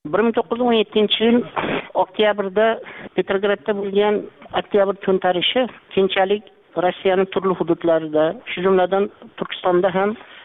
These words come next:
sovet hokimiyati o'rnatilishi hamda zo'ravonlik bilan bolsheviklarni hokimiyat tepasiga kelishiga olib keldi. Mana bugun o'sha tarixiy voqealarga roppa-rosa yuz yil to'ldi. Albatta,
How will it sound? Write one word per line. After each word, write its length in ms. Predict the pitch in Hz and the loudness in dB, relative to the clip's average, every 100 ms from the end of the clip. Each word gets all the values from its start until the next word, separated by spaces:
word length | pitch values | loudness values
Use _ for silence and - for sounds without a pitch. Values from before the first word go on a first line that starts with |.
| - - | -12 -2
sovet 220 | 196 196 | 0 0
hokimiyati 400 | 196 190 185 185 196 | 0 2 0 2 0
o'rnatilishi 640 | 180 170 156 143 - - - - - - | 2 -2 -4 -6 -6 -6 -10 -20 -18 -2
hamda 260 | 185 202 175 | 0 2 2
zo'ravonlik 460 | 180 190 185 190 208 | 2 2 2 0 -4
bilan 220 | 196 190 180 | -2 0 0
bolsheviklarni 640 | 175 190 180 185 185 196 - | -2 -2 -2 0 0 0 -2
hokimiyat 460 | 175 - 180 202 220 - _ - | -4 0 2 2 -2 -8 _ -6
tepasiga 440 | - 190 - 208 202 | -2 -2 0 -2 0
kelishiga 520 | 196 180 185 165 202 - | 0 0 -2 0 0 2
olib 160 | 190 - 165 | -2 0 -2
keldi. 260 | 135 117 113 - - 87 - - | 0 -2 -2 0 0 -4 -8 -4
Mana 240 | 196 240 226 | 0 0 0
bugun 280 | 196 240 254 - - - 226 - 190 | 0 2 2 -2 -10 -2 -2 0 0
o'sha 160 | 233 - | 0 0
tarixiy 300 | 196 190 214 190 | 0 2 0 0
voqealarga 640 | 180 185 175 175 165 190 - 170 | 0 -2 0 0 0 0 0 -2
roppa-rosa 520 | 190 - 160 156 - 147 | -2 -2 -2 -2 -2 -2
yuz 140 | 143 139 | 0 0
yil 100 | 131 - | -2 0
to'ldi. 280 | 123 104 107 - - - - - - - - | -2 -2 -2 0 0 -2 -6 -20 -20 -10 -2
Albatta, 400 | 185 214 220 220 | 0 0 0 0